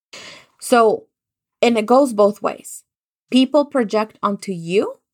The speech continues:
<laughs> and you project onto people. So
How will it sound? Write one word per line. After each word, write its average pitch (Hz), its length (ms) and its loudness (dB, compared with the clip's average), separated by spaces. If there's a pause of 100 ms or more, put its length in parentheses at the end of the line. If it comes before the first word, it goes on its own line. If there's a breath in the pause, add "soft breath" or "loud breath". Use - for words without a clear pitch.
(200)
<laughs> - 360 -20
and 214 380 0
you 196 140 0
project 190 640 -4
onto 170 240 -12
people. - 400 -18 (1080 soft breath)
So 185 500 0